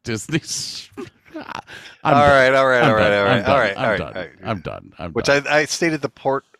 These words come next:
Speaker 2: Orleans Resort. Um, and I can't remember the other one I was at, but those were bus rides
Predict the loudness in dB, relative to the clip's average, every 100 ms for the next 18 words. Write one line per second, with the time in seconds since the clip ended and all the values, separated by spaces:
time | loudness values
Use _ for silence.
0 | _ -4 -2 -2 -4 -8 -12 -10 -8 -4
1 | -4 -6 -10 _ _ _ _ _ _ _
2 | -12 -4 -2 -2 -2 -4 -8 -18 -20 -20
3 | -18 -16 -14 -14 -12 -12 -12 -14 -14 -14
4 | -14 -14 -14 -16 _ _ -20 -20 -20 -20
5 | -20 _ 0 2 2 0 -2 0 0 0
6 | -2 0 -2 -4